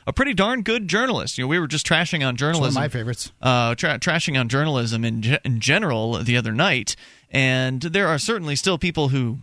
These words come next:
Speaker 1: you know, they do it right. And
Speaker 2: Yes, the hard questions.
Speaker 1: Yeah.
Speaker 2: And digs and comes up with the information and isn't willing, and it isn't, uh,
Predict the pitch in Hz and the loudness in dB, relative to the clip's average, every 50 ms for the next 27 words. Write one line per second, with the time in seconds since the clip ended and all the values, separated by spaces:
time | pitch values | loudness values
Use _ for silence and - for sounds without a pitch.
0 | - _ - 151 123 - - - - - 131 120 160 143 113 - - 113 - - | -12 _ -6 -4 -4 -4 -6 -8 -4 -2 0 2 2 0 0 -2 -6 -6 -6 -8
1 | - - - - - _ _ - - - - 240 285 269 - - - 180 156 160 | -10 -10 -12 -12 -18 _ _ -6 -2 0 2 2 2 0 -4 -4 -4 -4 -2 0
2 | 185 165 147 135 - 202 226 202 - - 101 92 - - - 113 - - - _ | -2 -2 -4 -2 -2 -2 -2 -2 -4 -8 -10 -10 -10 -6 -4 -4 -4 -4 -6 _
3 | _ _ - - 139 143 143 139 139 135 127 - _ _ _ _ _ _ _ - | _ _ -6 -2 0 0 0 0 -2 -4 -6 -10 _ _ _ _ _ _ _ -6
4 | - 147 160 170 180 185 175 156 - 143 127 - - 156 147 131 160 151 - - | -2 -2 -2 -2 -2 -4 -6 -6 -6 -6 -4 -2 0 0 0 0 -2 -2 -4 -4
5 | 135 143 151 151 151 - 151 139 139 147 156 - - 170 165 165 160 165 - 113 | -4 -2 -2 -2 -2 0 0 0 0 0 -2 -4 -4 -6 -6 -6 -6 -4 -2 -2
6 | 110 110 117 127 139 139 160 131 131 135 135 139 135 131 131 - 135 135 151 160 | 0 0 0 0 0 0 -2 -2 -2 -2 -2 -2 -2 -2 -2 -2 0 0 0 0
7 | 156 156 156 156 147 135 - - 139 135 131 127 127 | 0 0 0 0 -2 -2 -2 -2 -2 -2 0 0 -2